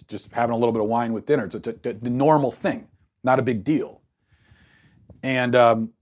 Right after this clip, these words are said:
so I think someone like that, they're gonna be less likely to see it as this, "Oh, it's this cool, mysterious,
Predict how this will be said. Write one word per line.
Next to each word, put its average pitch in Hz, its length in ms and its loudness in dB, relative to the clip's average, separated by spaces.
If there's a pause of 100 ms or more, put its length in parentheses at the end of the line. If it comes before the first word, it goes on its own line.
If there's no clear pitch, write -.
(160)
so 123 280 4
I 123 60 4
think 147 220 2
someone 147 320 4
like 113 180 2
that, 135 320 4
they're 123 80 4
gonna 117 140 2
be 113 80 4
less 110 400 2
likely 113 420 2
to 101 80 -4
see 120 300 0
it 107 100 0
as 104 160 -6
this, 101 140 -8
"Oh, 131 320 6
it's 104 120 -8
this 110 160 -4
cool, 123 680 2
mysterious, 120 800 2